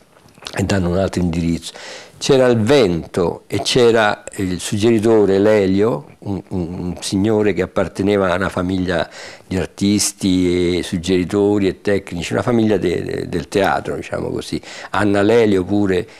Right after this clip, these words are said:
era la sorella, credo, o parente comunque, che poi fece anche lei uno spettacolo in questo conventino. C'era il vento e, le, e,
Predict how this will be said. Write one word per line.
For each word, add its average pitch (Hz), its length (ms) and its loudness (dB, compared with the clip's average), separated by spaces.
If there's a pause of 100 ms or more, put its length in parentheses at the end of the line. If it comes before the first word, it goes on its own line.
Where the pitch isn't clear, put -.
(120)
era 87 280 -2
la 87 80 -2
sorella, 98 640 0
credo, 92 460 -2
o 85 280 -8 (120)
parente 87 560 -2
comunque, 92 560 -6 (240)
che - 100 -8
poi 98 220 -2
fece 95 300 -2
anche 98 260 -2
lei 98 140 2
uno 87 120 0
spettacolo 90 580 -2
in 78 80 -6
questo 80 280 -6
conventino. 85 720 -6 (1200)
C'era 135 360 4
il 117 180 2
vento 90 720 0 (880)
e, 120 140 2
le, 110 440 4
e, - 560 -4